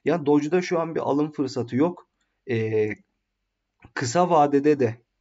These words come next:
kısa vadede de alım fırsatının olacağını şu an düşünmüyorum. Çünkü aşağı yönlü gidecek gibi durmuyor. Yukarı yönlü gidecektir. Fakat, e, dediğim gibi bu da,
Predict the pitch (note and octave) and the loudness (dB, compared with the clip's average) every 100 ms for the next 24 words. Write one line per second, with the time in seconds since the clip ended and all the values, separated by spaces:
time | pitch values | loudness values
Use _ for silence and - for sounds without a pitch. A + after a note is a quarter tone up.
0 | _ - A#2+ D3 C#3 C3 C3 C#3 D#3+ B2+ | _ -12 -4 -2 2 0 2 0 0 0
1 | D#3 F#3+ _ _ _ _ C3 C3+ E3+ E3+ | -4 -6 _ _ _ _ 0 2 0 -2
2 | D3+ D3 C3+ C#3 B2+ C3 C3 C#3 D3 C#3+ | -6 -2 -4 -2 -2 -2 0 0 0 0
3 | D#3 D3 C#3 B2 F3 E3+ D#3+ G3+ F#3+ F#3+ | 0 0 -2 -6 -8 0 0 0 0 -2
4 | F#3 A#2 - _ _ _ B2+ A#2+ - E3 | 0 -4 -4 _ _ _ -2 -2 0 2
5 | F3 F3 F3 F#3 F#3 _ _ B2+ B2+ B2+ | 4 4 4 0 -2 _ _ -10 -6 0
6 | C#3+ C#3+ G3+ F#3 E3+ F#3+ F#3 F#3+ G#3 - | 0 0 -4 -2 -2 0 4 2 0 -8
7 | A#2+ A#2 - A#2+ D#3+ E3+ F3+ F3 B2 B2 | -6 -4 -2 -2 0 0 0 0 -2 -4
8 | B2 E3 F3+ _ B2 A2+ - E3+ F#3 D#3 | 2 2 2 _ -4 -4 -2 -4 0 0
9 | A2+ _ _ _ - _ G#2+ A2+ A2+ A#2+ | -2 _ _ _ -20 _ -2 0 2 0
10 | F3 F#3 C3 A#2 C3 F3 C#3+ A#2 | 0 -2 -2 -4 -2 0 0 -2